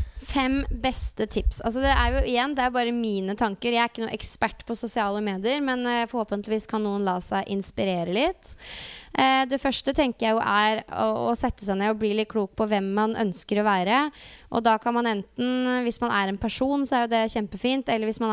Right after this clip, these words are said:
er et treningssenter, så kan man prøve å tegne et bilde av en person. Og, mm, tips nummer to, kanskje tenke, tenke over hvordan du vil at andre skal beskrive deg. Sånn at hvis noen går inn på Instagram-kontoen din om tre år,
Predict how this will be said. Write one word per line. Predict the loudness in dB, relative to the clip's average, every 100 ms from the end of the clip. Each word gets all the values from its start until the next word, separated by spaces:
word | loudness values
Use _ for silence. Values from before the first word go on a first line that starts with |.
| 0
er |
et | 0
treningssenter, | 0 -2 -2 -4 -4 -2 -2
så | -2
kan | 0
man | -2
prøve | -2 -2 -2
å |
tegne | -2 -2 -2
et | -4 -2
bilde | -2 -2 -4
av | -4
en | -4 -4
person. | -4 -2 0 0 -2 -8 -20 -18 -20 -20 -14 -2
Og, | 2 2 2 0
mm, | -2 -2 0 -2 -2 -6 -18 _ -20 _ -20 -18 -20 _ _ _
tips | -2 0 0
nummer | 0 0
to, | 0 0
kanskje | 2 0 0
tenke, | 0 0 0 -4 0 2 4 2 0
tenke | -2 -2 0
over | 0
hvordan | 2 2 0 0
du |
vil | 2 2
at | 0
andre | 0 0 -2 -2 -2
skal | -2
beskrive | -6 -6 -4 -4 0
deg. | 2 0 -2 -12 -20 -12
Sånn | -4 -2
at | 0
hvis | -2 -2
noen | 0 0 0
går | 0 0 -2
inn | -4
på | -4
Instagram-kontoen | -4 -4 -4 -2 -2 -4 -2 -2
din | 0 -2
om | -2 -2 -2
tre | -2 0 0
år, | 2 2 2